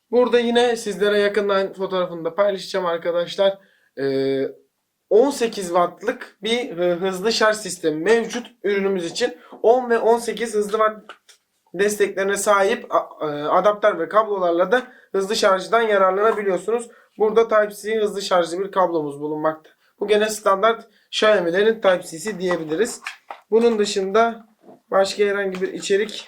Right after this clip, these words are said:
bulunmamakta. Şöyle kutunun sağını solunu açmak istedim. Biliyorsunuz ki normalde Xiaomi'lerden telefon kılıfı çıkıyor. Bunda öyle bir,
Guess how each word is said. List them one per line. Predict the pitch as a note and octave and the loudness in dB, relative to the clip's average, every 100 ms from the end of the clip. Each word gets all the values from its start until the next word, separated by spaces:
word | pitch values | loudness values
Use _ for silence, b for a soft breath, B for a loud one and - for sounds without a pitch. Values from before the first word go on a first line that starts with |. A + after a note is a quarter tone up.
| - | -4
bulunmamakta. | F#3+ F3+ D#3 D3+ D3+ G3+ | -2 0 0 -2 -2 -4
Şöyle | F#3 F3 | -4 -4
kutunun | F3+ E3+ F3 F3 F3+ - - | -6 -6 -4 -4 -6 -8 -8
sağını | - E3+ E3 | -6 -4 -4
solunu | E3 E3+ D#3+ | -2 -4 -2
açmak | D#3 E3+ F3 D#3 | -4 -4 -6 -8
istedim. | - C#3+ F3 G#3 _ _ _ _ _ _ _ | -10 -8 -8 -12 _ _ _ _ _ _ _
Biliyorsunuz | G3 A#3 B3 B3 B3 B3 | -4 -2 0 2 0 0
ki | |
normalde | A#3 G#3+ A3 A#3 | 0 4 4 2
Xiaomi'lerden | A#3 A3 A3+ A3 A3+ A#3+ A#3 | 2 2 4 4 2 2 0
telefon | G3+ G3+ A3 | 0 0 0
kılıfı | A3 G#3+ G#3 | 2 0 -2
çıkıyor. | - - A#3 G3+ | -10 -2 0 0
Bunda | G3 G#3 G#3 | 0 0 4
öyle | G#3 G3+ | 4 4
bir, | G3+ G#3+ - - | 0 -4 -6 -14